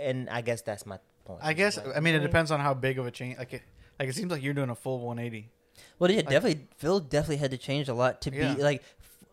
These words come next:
Speaker 3: Phil, from when we, we met him to Phil being in a long-term relationship, those are gonna be two different people,
Speaker 2: Yeah.
Speaker 3: you know? Not two different, be-, like, at your core you're changing, but the way you move is gonna be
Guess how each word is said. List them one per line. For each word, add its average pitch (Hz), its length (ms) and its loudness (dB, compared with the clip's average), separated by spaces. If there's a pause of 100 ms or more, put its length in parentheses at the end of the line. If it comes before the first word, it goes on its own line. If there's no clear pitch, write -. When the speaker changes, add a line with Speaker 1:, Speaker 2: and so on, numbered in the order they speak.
(200)
Speaker 3:
Phil, 175 600 2
from 160 120 -2
when 143 120 2
we, 131 160 0
we 127 220 -2
met 139 220 2
him 120 300 -4
to 131 160 -2
Phil 139 220 -2
being 123 280 -2
in 117 500 -4 (1040)
a 135 100 -2
long-term 123 520 0
relationship, 120 580 -6 (440)
those 127 120 -6
are 127 40 -6
gonna 120 120 -8
be 113 80 -8
two - 160 -8
different 110 260 -10
people, 123 260 -6
Speaker 2:
Yeah. 120 140 -8
Speaker 3:
you 117 80 -2
know? 127 140 0 (300)
Not 170 240 4
two 180 140 0
different, 139 340 0
be-, 107 140 -2
like, 123 240 2
at 127 180 0
your 117 80 -10
core 143 240 4
you're 123 140 2
changing, 117 420 -8
but 110 300 0 (1120)
the 127 140 -2
way 120 100 0
you 117 100 0
move 120 240 -2
is 107 80 -6
gonna 107 120 -6
be 101 220 -8